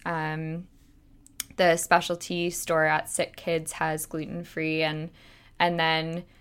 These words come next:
there were a couple gluten-free products at the Canadian Superstore, but otherwise it was hard to come by. And I and my family, we had to be pretty creative in coming up with recipes that tasted good.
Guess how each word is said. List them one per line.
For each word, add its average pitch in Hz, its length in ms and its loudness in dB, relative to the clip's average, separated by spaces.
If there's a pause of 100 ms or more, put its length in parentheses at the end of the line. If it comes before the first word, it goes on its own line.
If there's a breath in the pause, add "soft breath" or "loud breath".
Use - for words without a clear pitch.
(140 soft breath)
there 208 160 6
were 214 160 8
a 214 40 8
couple 180 880 4 (220)
gluten-free 185 540 -2
products 165 500 2
at 156 220 4 (260)
the - 60 -12
Canadian 165 480 -6
Superstore, 165 680 -2
but - 300 2
otherwise 175 800 4 (240 soft breath)
it 180 60 -6
was 180 120 -4
hard 247 280 2
to 262 60 -8
come 202 260 0
by. 170 360 2 (520 loud breath)
And 175 460 6 (500)
I 185 300 12
and 202 260 6
my 180 140 0
family, 170 480 0
we 170 100 -2
had 175 140 2
to - 80 -14
be 180 220 -2
pretty 185 300 -4
creative 180 540 2
in 165 340 0 (380 soft breath)
coming 214 320 4
up - 160 0
with 185 260 0 (300)
recipes 180 800 4
that 165 260 4
tasted 240 460 0
good. 160 320 2